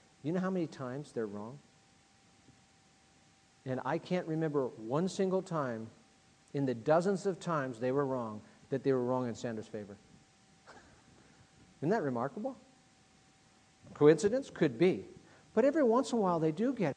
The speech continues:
wrong and they give it in the customer's favor. I can remember one time where I was shopping, and this happened, and we went to Canada. We went to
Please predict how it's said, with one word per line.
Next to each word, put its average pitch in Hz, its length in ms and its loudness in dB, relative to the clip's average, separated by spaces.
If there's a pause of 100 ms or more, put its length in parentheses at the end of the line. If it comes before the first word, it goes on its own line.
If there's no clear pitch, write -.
(160)
wrong 117 340 -6
and 139 160 -2
they 139 80 0
give 139 300 0
it 143 220 -2
in 131 140 -4
the 123 60 -4
customer's 113 560 -8
favor. 101 480 -12 (1400)
I 160 100 8
can 240 100 8
remember 175 240 8
one 160 200 6
time 143 320 2 (1160)
where 131 520 6 (1500)
I 123 120 -6
was 147 140 -6
shopping, 120 440 -4
and 117 160 -10 (240)
this 180 240 -4
happened, 165 300 -6
and 143 100 -4
we 170 100 0
went 233 220 -4
to 131 80 -10
Canada. 143 420 -8
We 120 120 -4
went 147 200 -4
to 107 220 -2